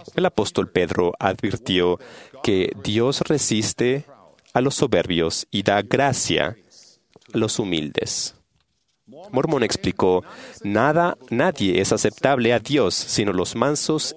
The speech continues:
y humildes de corazón." Por designio, el Señor escoge a lo débil del mundo para avergonzar a lo fuerte. El Señor hace esto para mostrar que su mano está en su obra.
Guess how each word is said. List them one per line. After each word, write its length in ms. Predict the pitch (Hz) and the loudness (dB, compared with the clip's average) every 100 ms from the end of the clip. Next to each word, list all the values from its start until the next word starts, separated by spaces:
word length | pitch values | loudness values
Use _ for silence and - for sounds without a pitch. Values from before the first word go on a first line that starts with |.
| - | -4
y 120 | 98 | -2
humildes 640 | 90 98 135 139 143 135 | -2 -2 -2 0 0 0
de 100 | - | -4
corazón." 500 | - 123 117 - 78 - - _ _ _ _ _ 123 _ | -2 -2 0 -2 -4 -8 -20 _ _ _ _ _ -20 _
Por 160 | 147 156 | -4 0
designio, 580 | 123 - 80 87 85 85 - - - - | 0 0 -2 0 0 -2 -8 -20 -20 -6
el 120 | 123 | -2
Señor 420 | - 120 135 139 | 0 0 0 0
escoge 560 | 120 - 123 117 117 117 | -2 0 0 0 0 0
a 140 | 113 | 0
lo 180 | 101 101 | 0 0
débil 580 | 101 147 143 87 80 85 - | 0 0 0 -2 -2 -4 0
del 220 | 107 107 | 0 0
mundo 580 | 101 85 85 82 82 82 120 - - - - _ | -2 -2 0 0 0 -2 -18 -20 -20 -20 -20 _
para 320 | 98 98 92 | 2 2 2
avergonzar 1000 | - 98 104 101 98 98 139 113 78 - - - _ _ - | 0 0 0 0 0 0 2 2 0 -2 -18 -20 _ _ -6
a 80 | 113 | -2
lo 120 | 104 | -2
fuerte. 760 | - - 76 - _ 69 - - _ _ _ _ _ _ _ _ _ _ _ _ _ _ _ _ _ _ _ 90 104 123 180 180 147 170 151 - 160 170 - _ 117 | -2 -2 -2 -4 _ -6 -6 -8 _ _ _ _ _ _ _ _ _ _ _ _ _ _ _ _ _ _ _ _ -20 -20 -20 -20 _ -20 -20 -20 -20 -20 -20 _ -10
El 140 | - 73 | -6 -2
Señor 420 | - 80 90 98 | 0 2 2 2
hace 420 | 92 - 92 107 | 2 2 2 2
esto 280 | 117 - 85 | 2 0 0
para 180 | 80 85 | 0 0
mostrar 520 | 87 82 - 107 104 | 0 -2 0 0 2
que 140 | - | -2
su 180 | 107 117 | 0 -2
mano 420 | 110 143 147 87 | 0 0 2 2
está 340 | 82 78 92 92 | 2 2 2 2
en 100 | 113 | 2
su 300 | - 180 180 | 0 0 2
obra. 480 | 123 123 - - | 2 2 0 -4